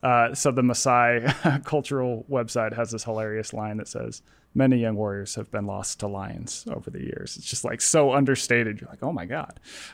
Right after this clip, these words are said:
Um, the Nez Perce Indians would, uh, send, uh, young men out onto the Columbia River Plateau. They would, wouldn't give them food or water, and they would just sort of, like, pray and fast for,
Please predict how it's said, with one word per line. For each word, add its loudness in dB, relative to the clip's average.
Um, 4
the 4
Nez 6
Perce 2
Indians 6
would, 4
uh, 2
send, 4
uh, 2
young 4
men 6
out 2
onto -2
the 2
Columbia -2
River -2
Plateau. 2
They 2
would, -2
wouldn't 4
give 4
them 6
food 4
or 6
water, 6
and 6
they 8
would 6
just -2
sort 4
of, 2
like, -2
pray 6
and 2
fast 2
for, -10